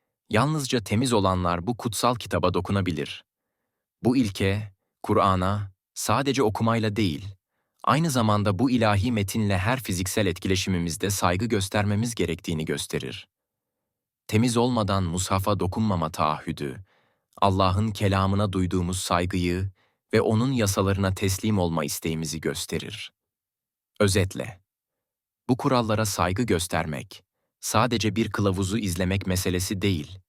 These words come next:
Kur'an'ın büyüklüğünü onurlandırmanın ve Allah ile olan bağlantımızın saflığını korumanın bir yoludur. Cünüplük hali veya adet dönemlerinde Kur'an okumama anlarının ve namaz sırasında saflık gereksinimlerinin hepsi,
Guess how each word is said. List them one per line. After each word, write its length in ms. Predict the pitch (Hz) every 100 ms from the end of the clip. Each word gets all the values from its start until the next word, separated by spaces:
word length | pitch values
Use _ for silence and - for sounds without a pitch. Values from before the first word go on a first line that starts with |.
| _ _ _ _ _ -
Kur'an'ın 480 | 113 110 117 131
büyüklüğünü 480 | 95 95 92 98 95
onurlandırmanın 1080 | 98 92 90 90 87 85 87 87 90 101 98 _ _ _
ve 80 | 104
Allah 340 | 95 101 120 131
ile 160 | 120
olan 320 | 113 98 98
bağlantımızın 680 | 87 87 87 90 95 90 95
saflığını 540 | 101 104 90 - 98 117
korumanın 520 | 104 92 82 85 90
bir 120 | 92
yoludur. 560 | 85 76 73 71 - - _ _ _ _ _ _ _ _ _
Cünüplük 520 | 110 107 98 107 113
hali 420 | - 95 95 113
veya 320 | 101 92 92 -
adet 400 | 87 87 117 -
dönemlerinde 680 | 95 85 85 87 85 95 101
Kur'an 340 | 98 90 110
okumama 460 | 92 95 90 82 76
anlarının 560 | 78 78 78 73 80 92 _ _ _ _
ve 120 | 95
namaz 280 | 90 85 117
sırasında 580 | - 107 95 - 92 92
saflık 480 | 92 95 92 139 -
gereksinimlerinin 840 | 95 95 - 92 90 87 85 85
hepsi, 600 | 76 101 92 - 69 98